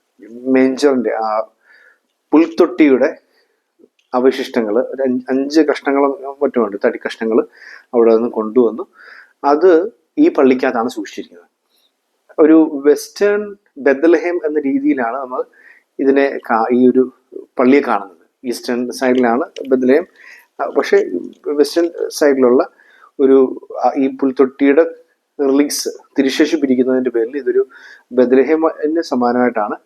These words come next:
അവതരിപ്പിക്കുന്നത്. ഇതിന് മുകളിൽ ഇങ്ങനെ സ്വർഗം പോലെയൊക്കെയാണ് ചെയ്തിരിക്കുന്നത്. ഒരു അഞ്ച് മാലാഖമാർ ചേർന്ന് ഇതിങ്ങനെ താങ്ങി പിടിച്ചുകൊണ്ട് നിൽക്കുന്ന, ആ,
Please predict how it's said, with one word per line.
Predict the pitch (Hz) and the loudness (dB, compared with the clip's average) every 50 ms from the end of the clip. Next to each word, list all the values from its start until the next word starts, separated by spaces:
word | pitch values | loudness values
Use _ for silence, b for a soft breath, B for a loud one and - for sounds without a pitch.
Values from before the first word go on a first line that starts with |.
| _ _ | _ _
അവതരിപ്പിക്കുന്നത്. | 135 131 131 127 120 120 113 113 123 135 | -2 0 2 2 0 0 0 2 2 4
ഇതിന് | 151 175 175 | 4 4 2
മുകളിൽ | 156 151 151 156 165 156 | 2 4 4 4 2 2
ഇങ്ങനെ | 151 151 151 147 - | -2 -4 -4 -2 0
സ്വർഗം | 139 127 127 143 151 156 | 2 2 2 2 2 2
പോലെയൊക്കെയാണ് | 156 151 156 151 147 143 127 117 123 131 127 | 2 4 4 4 2 0 -2 -6 -6 -6 -6
ചെയ്തിരിക്കുന്നത്. | 127 113 113 113 113 113 113 117 | -6 -6 -6 -6 -8 -8 -10 -12
ഒരു | 117 113 b b b b b b b - | -16 -16 b b b b b b b -12
അഞ്ച് | 123 117 131 127 123 | -4 -2 0 2 2
മാലാഖമാർ | 117 117 117 123 127 127 135 135 135 135 131 127 | 4 4 4 4 2 2 -2 -4 -6 -8 -4 0
ചേർന്ന് | 127 120 120 120 120 120 | 0 2 2 0 -2 -10
ഇതിങ്ങനെ | 117 117 117 120 120 - 123 | -18 -16 -14 -16 -8 -4 -4
താങ്ങി | 110 110 117 117 120 | -4 -2 -4 -6 -8
പിടിച്ചുകൊണ്ട് | 123 123 - 127 120 117 113 | -10 -10 -10 -8 -8 -8 -8
നിൽക്കുന്ന, | 110 - - 120 117 135 160 B B B B B B B B _ _ - | -8 -8 -6 -4 -2 -2 -4 B B B B B B B B _ _ -6
ആ, | 120 | -4